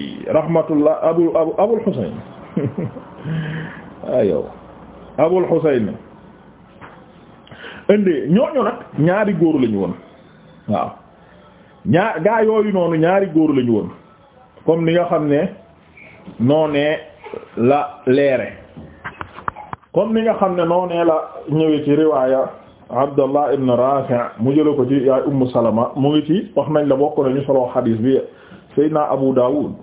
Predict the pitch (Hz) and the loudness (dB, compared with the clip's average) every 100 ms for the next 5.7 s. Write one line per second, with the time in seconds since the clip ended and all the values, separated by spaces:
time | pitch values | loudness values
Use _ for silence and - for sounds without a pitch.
0 | 76 98 160 175 - 101 117 131 135 135 | -4 0 0 -2 -8 -6 -2 0 2 2
1 | 139 123 170 151 139 139 135 120 110 92 | 2 2 2 0 0 0 0 0 0 -2
2 | - - - - _ _ - 117 165 - | -4 -14 -20 -20 _ _ -2 0 0 -4
3 | - - 185 190 185 185 226 - - - | -2 2 2 2 0 0 -2 -6 -20 -20
4 | _ _ _ _ _ - 131 151 143 143 | _ _ _ _ _ 0 2 2 2 2
5 | 127 131 123 110 101 117 | 2 4 4 4 2 2